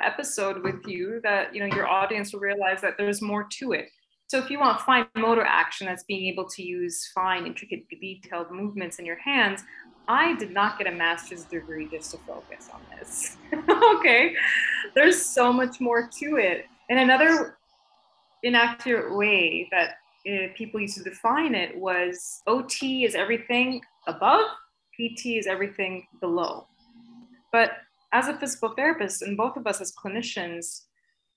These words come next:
know, it's actually a whole chain. Everything is connected to each other. So it's almost a disservice for us to not treat a client belly below.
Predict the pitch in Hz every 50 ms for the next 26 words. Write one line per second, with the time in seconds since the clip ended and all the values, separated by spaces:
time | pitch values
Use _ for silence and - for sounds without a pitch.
0 | _ _ - 196 202 214 247 262 262 233 208 196 190 180 - _ _ _ _ -
1 | 208 - 294 339 339 - - 196 185 185 190 269 262 196 - - - - 233 254
2 | 254 - - - _ _ _ _ - - 262 320 339 330 - 254 208 - 190 175
3 | 170 165 - - - 202 202 226 - - - - - - - - - 160 - -
4 | 160 - - 208 208 214 208 214 269 294 269 247 - 226 196 175 170 - - -
5 | 262 294 302 254 185 - - - - - - 196 196 - - - - - 208 190
6 | 185 180 - - - - _ _ - 202 214 233 269 - - - - - 233 -
7 | - - - - 220 220 220 214 196 185 175 170 - _ _ _ _ _ _ 175
8 | 160 190 190 202 196 180 165 - 170 156 170 175 - - -